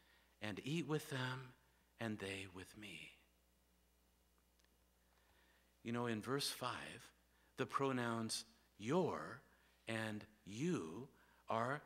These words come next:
singular. They're personal. Jesus wants to be the king of each one of us personally.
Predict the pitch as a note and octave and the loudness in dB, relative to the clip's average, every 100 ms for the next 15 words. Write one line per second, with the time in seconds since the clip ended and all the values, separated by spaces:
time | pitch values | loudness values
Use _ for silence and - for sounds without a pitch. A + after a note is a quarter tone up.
0 | - - - F#3+ G#3+ F#3+ C3+ F#2+ D#2 - | -2 2 4 4 4 2 0 -2 -4 -10
1 | - _ _ _ _ _ _ _ _ _ | -18 _ _ _ _ _ _ _ _ _
2 | _ _ B2+ C3 C3 - A3 - F#3 F#2+ | _ _ -2 -2 -2 -4 0 0 0 -4
3 | - - - - - - - _ _ _ | -8 -14 -18 -20 -20 -20 -20 _ _ _
4 | _ _ _ _ _ _ _ _ _ _ | _ _ _ _ _ _ _ _ _ _
5 | _ _ - - - - F#3 G#3+ G#3+ A3+ | _ _ -20 -18 2 6 8 8 8 8
6 | - D3+ F3+ G3 - F3+ D3+ D#3 C#3 B2 | 6 6 6 6 4 4 4 4 2 0
7 | - G#3+ B2+ F2 A#2 D#3 _ - - - | 0 0 0 -2 -8 -14 _ -20 -20 -20
8 | - B2+ B2+ - G3+ A#3 - F#3 F#3 D#3+ | -2 0 0 4 6 6 6 8 8 6
9 | - - F3 B2+ - - - - - - | 2 -2 0 2 4 6 4 -2 -14 -20
10 | - _ - - C4+ - A#3 G3 C3 - | -20 _ -10 -4 2 4 4 -2 -8 -12